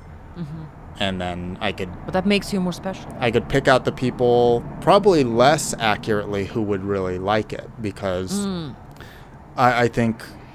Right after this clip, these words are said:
Speaker 2: kind of also depending where you're at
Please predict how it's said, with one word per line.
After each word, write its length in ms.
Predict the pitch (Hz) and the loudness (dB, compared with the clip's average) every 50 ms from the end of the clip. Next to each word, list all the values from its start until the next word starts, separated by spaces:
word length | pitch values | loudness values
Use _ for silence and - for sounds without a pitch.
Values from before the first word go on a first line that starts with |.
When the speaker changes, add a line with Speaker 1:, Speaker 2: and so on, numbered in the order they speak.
| - - - - - - - - - - - - - - - | -20 -20 -20 -20 -20 -20 -20 -20 -18 -16 -16 -16 -16 -10 -2
Speaker 2:
kind 180 | - 120 147 | 2 4 4
of 80 | 180 151 | 6 6
also 300 | 131 139 135 - - 143 | 6 6 6 6 4 4
depending 480 | 120 117 107 - 123 123 123 120 113 101 | 4 4 2 2 2 2 2 2 2 2
where 140 | 104 104 104 | 4 4 4
you're 280 | 104 101 101 95 95 | 2 2 2 0 0
at 300 | - 92 90 92 104 - | 0 -2 0 0 0 0